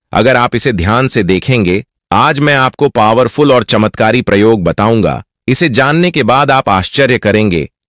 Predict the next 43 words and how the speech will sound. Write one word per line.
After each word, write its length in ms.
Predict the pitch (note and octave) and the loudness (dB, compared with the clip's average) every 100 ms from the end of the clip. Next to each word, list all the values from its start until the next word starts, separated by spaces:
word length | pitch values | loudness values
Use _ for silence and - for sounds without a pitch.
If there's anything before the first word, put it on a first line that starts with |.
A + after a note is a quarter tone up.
| _ | _
अगर 220 | A#2+ C3 | 0 0
आपके 300 | C3 B2 D3+ | 0 -2 -4
घर 260 | G2+ F#2+ C3+ | -2 0 0
के 160 | B2+ A#2 | 0 0
आसपास 680 | F#2 G#2+ - A#2+ C3+ - | 0 -2 -2 0 0 0
में 120 | C#3 A#2+ | -2 0
भी 120 | D#3 | 0
होता 340 | B2+ A#2+ C3 | 0 0 0
है 180 | A#2 F2+ - _ _ | 0 -2 -4 _ _
यह 160 | G2 A2 | -2 -2
पौधा, 480 | - F2 D2 D#2 - _ _ _ - | 0 0 0 -6 -10 _ _ _ -2
लेकिन 320 | G#2+ C#3 D#3+ | 0 2 0
आप 200 | D#3+ E3+ | 0 0
लोगों 280 | C#3+ C#3 D3 | 0 2 0
को 100 | C#3 | 0
पता 460 | - G#2+ C3 G2+ D#2+ _ | -2 0 0 0 -4 _
नहीं। 180 | F2+ C3 | 0 0
तो 100 | D#3+ | 0
दोस्तों, 400 | C3+ B2+ - A#2 - _ _ _ _ _ _ _ - | 2 0 0 -4 -4 _ _ _ _ _ _ _ -2
यहां 240 | A#2+ C#3 | 0 0
पर 160 | D3 D3+ | 2 0
आप 180 | C#3+ B2+ | 0 0
देखना, 500 | C3 C3 D3 C#3+ E2+ _ _ _ _ _ _ - | 0 0 0 -2 -4 _ _ _ _ _ _ -2
यह 260 | B2+ D3 | 2 2
बीज 320 | A2 B2+ D#3+ | 2 2 0
जो 180 | C#3 B2+ | 0 0
है 340 | A#2 C3 C3+ C#3 - | 2 2 0 -2 -6
सफेद 460 | - A2 C3 D3 | -4 0 0 0
कलर 280 | - B2 B2 | 0 2 2
के 120 | A#2+ | 0
कागज 360 | A#2+ G2+ G#2 A#2+ | -2 0 0 0
में 160 | A#2+ G2 | 0 2
डाल 240 | G2+ A2+ | 2 2
करके 300 | A2 G#2+ C3+ | 0 0 0
बहुत 260 | G2+ G#2+ C3 | 0 0 0
सारे 260 | A#2+ A2 | 0 0
इसके 200 | G#2+ - | 0 0
बीज 280 | G2 G#2+ A#2+ | 0 2 0
की 100 | - | -2
फोटो 300 | G#2+ G#2+ A2+ | 0 0 0
खींचे 340 | G#2 G#2+ G2 A2+ | 0 0 0 0
हुए 220 | F#2+ F2+ | 0 0
हैं। 160 | - | -4